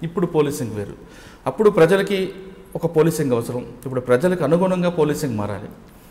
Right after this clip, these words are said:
వాటి మీద మీరు రెగ్యులర్గా ఆర్టికల్ రాస్తుంటారు. ఈ ప్రశ్నలకు సమాధానం చెప్పే ముందు నాగేశ్వరరావు గారు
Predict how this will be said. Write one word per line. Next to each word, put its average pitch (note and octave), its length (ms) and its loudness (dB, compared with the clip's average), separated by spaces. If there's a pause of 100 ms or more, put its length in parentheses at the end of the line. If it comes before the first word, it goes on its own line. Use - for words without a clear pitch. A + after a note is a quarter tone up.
(160)
వాటి D#3+ 240 4
మీద F#3 160 0
మీరు F3 200 0
రెగ్యులర్గా C#3+ 600 2 (120)
ఆర్టికల్ A#2+ 380 -2
రాస్తుంటారు. G#2 500 -10 (720)
ఈ F3 60 0
ప్రశ్నలకు E3+ 420 0
సమాధానం D3+ 480 0
చెప్పే B2+ 180 0
ముందు A#2 380 -4 (640)
నాగేశ్వరరావు C#3+ 520 2
గారు A#2+ 300 2